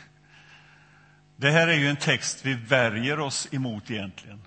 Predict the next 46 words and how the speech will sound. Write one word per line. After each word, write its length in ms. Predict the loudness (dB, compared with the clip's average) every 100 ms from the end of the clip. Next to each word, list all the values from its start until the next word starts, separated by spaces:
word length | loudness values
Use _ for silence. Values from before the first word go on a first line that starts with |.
| _ _ _ _ _ _ _ -10
Vi 120 | -4
hoppar 260 | -2 0 4
gärna 280 | 4 4
över 400 | 2 2 0 -2
den 180 | -4 -2
här 120 | 0
typen 400 | 0 -2 -6 -4
utav 220 | -8 -6 -8
texter. 460 | -8 -8 -10 -12
Det 80 | -10
finns 220 | -8 -8
ju 40 | -2
andra 380 | -2 -2 -4 -6
som 120 | -6
är 60 | -4
bättre. 520 | -4 -6 -12 -18 -18 -20 _ _ _ _ _ _ _ _ _ _ _ _ _ _ _ -20 -20 -20 -20 -20 -20 -20 -6
Och 300 | 0 2 0 -4 -18 -20 -14
till 160 | -2 0
råga 280 | 2 2 2
på 120 | 4
allt 180 | 2 2
så 120 | -2
är 100 | -2
det 60 | -2
ju 100 | -2
en 80 |
text 340 | 0 0 0 -2
som 260 | 0 -2 -4 -6
egentligen, 840 | -2 2 2 0 -4 -2 -2 -2
om 180 | -4 -2
man 160 | -2 0
läser 320 | 0 -2 -4
den 220 | -4 -4
ordagrant, 920 | -4 -4 -2 -2 -2 -4 -6 -10 -14
motsäger 680 | -8 -6 -6 -8 -4 -2 -2
det 180 | -2 -2
som 180 | -2 -2
vi 80 | 0
har 100 | 0
hört 260 | 0 -2
i 60 | -4
sångerna 460 | -4 -4 -4 -6 -4
om 120 | -4
fred 440 | -4 -2 -2 -4
på 100 | -4
jorden. 580 | -4 -4 -8 -10 -8 -10